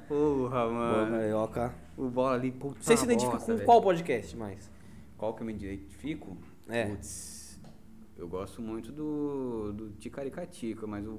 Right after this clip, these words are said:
Speaker 1: Podpah eu acho que é, é o meu preferido ali, né?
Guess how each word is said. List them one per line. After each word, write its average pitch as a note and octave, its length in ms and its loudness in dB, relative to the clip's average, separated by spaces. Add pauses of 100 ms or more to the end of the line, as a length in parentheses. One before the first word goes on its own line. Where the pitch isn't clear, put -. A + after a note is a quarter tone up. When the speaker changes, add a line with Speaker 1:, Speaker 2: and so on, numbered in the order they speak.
(120)
Speaker 1:
Podpah G#2+ 460 -2
eu A2 80 0
acho A#2 180 -4
que C3 80 -4
é, B2 320 0 (840)
é G#2+ 200 -4
o G#2 180 -4
meu G#2+ 320 -4
preferido G#2 540 -6
ali, F#2+ 220 -6
né? F#2+ 140 -8